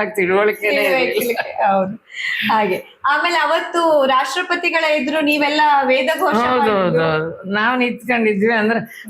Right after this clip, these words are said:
Speaker 1: ಹಾಗೆಲ್ಲ ಸರಿ ನಿಲ್ಸಿ ಮಾಡೋರು ಇರ್ಲಿಲ್ಲಲ್ಲ, ಅವಂತೂ ಗ್ರೂಪ್ ನಲ್ಲಿ ನಿಂತ್ಕೊಂಡ್ವಿ. ನಾನು, ನನಗೂ ಬರ್ತಿತ್ತು.
Speaker 2: ಹಾ.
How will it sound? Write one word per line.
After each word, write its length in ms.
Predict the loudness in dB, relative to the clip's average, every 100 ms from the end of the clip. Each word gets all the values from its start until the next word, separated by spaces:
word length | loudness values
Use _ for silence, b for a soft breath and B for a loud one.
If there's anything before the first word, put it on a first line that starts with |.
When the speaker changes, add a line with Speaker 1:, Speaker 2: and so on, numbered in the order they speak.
| -2
Speaker 1:
ಹಾಗೆಲ್ಲ 380 | 0 0 2 2
ಸರಿ 360 | 2 2 2
ನಿಲ್ಸಿ 600 | 2 2 2 2 2 2
ಮಾಡೋರು 540 | 2 0 0 2 2 2
ಇರ್ಲಿಲ್ಲಲ್ಲ, 640 | 2 2 4 2 2 2
ಅವಂತೂ 680 | 2 2 0 2 4 4 2
ಗ್ರೂಪ್ 400 | 2 2 2 0
ನಲ್ಲಿ 220 | -2 0 -2
ನಿಂತ್ಕೊಂಡ್ವಿ. 800 | -4 -4 -4 -4 -4 -6 -8 B B B
ನಾನು, 360 | 0 2 2 0
ನನಗೂ 480 | 0 0 0 0 2
ಬರ್ತಿತ್ತು. 540 | 0 0 -2 -2 -4
Speaker 2:
ಹಾ. 600 | -2 0 2 2 0 -6